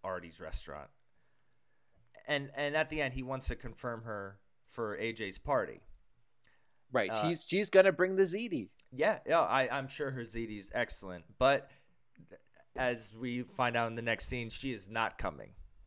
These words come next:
Speaker 1: Uh, <laughs> and Anthony Junior is very, like, where's
Speaker 2: Annoyed.
Speaker 1: Annoyed. He's spoiled brat. He's such a spoiled kid. Uh,
Speaker 2: Uh, well, he sa-, he says, "Oh, so what? No fucking ziti now?"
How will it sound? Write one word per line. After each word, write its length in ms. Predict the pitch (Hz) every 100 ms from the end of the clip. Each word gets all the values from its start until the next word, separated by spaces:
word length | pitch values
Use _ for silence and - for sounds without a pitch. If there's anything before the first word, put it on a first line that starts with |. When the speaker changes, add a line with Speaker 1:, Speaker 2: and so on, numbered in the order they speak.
| - - -
Speaker 1:
Uh, 340 | 90 80 85 -
<laughs> 40 |
and 260 | - - -
Anthony 380 | - 135 139 131
Junior 300 | 123 123 113
is 140 | 107 98
very, 640 | 95 120 110 101 92 90 _ _ _ _ _ _ _ _ - -
like, 240 | 110 95 -
where's 220 | 123 156 151
Speaker 2:
Annoyed. 460 | 131 123 143 135 - -
Speaker 1:
Annoyed. 580 | 127 127 131 113 98 - _ - _ _ -
He's 180 | - 139
spoiled 460 | - 127 101 90
brat. 240 | 92 95 85
He's 120 | 104
such 200 | - 113
a 40 | 90
spoiled 460 | - - 92 87 87 -
kid. 280 | - 95 -
Uh, 40 |
Speaker 2:
Uh, 360 | 117 120 117 113
well, 160 | 147 180
he 140 | 202
sa-, 140 | 196 196
he 160 | 202
says, 320 | 185 190 175 -
"Oh, 160 | 175
so 220 | 127 190
what? 160 | 185 151
No 140 | 143
fucking 380 | 147 160 156 139
ziti 360 | 117 131 170 185
now?" 300 | 190 196